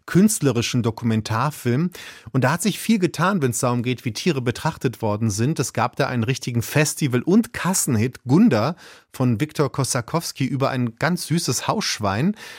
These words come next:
Ein Film, den übrigens auch der Oscar-Gewinner Joaquin Phoenix mitproduziert hat. Das war wirklich ein weltweiter Erfolg. Wie hast du dir das eigentlich erklärt?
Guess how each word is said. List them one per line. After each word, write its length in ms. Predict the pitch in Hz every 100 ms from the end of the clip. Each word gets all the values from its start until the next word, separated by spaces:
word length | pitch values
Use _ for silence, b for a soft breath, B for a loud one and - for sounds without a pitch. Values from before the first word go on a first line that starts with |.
| B B
Ein 140 | 131
Film, 320 | 117 151 156
den 180 | 143 139
übrigens 320 | 135 139 131
auch 140 | - 120
der 160 | 135
Oscar-Gewinner 560 | 127 - 139 120 131 131
Joaquin 360 | 117 120 131 120
Phoenix 500 | - 214 170 - 120
mitproduziert 920 | 110 - - 110 107 - 110 107 -
hat. 220 | 120 151
Das 140 | 120 135
war 120 | 123
wirklich 240 | 156 147
ein 200 | 147 107
weltweiter 600 | 127 190 196 139 151 156
Erfolg. 440 | 131 120 - 170 120
Wie 100 | 175
hast 200 | 170 -
du 60 |
dir 120 | 185 123
das 140 | 113
eigentlich 320 | 107 117 104
erklärt? 480 | 120 - 120 - -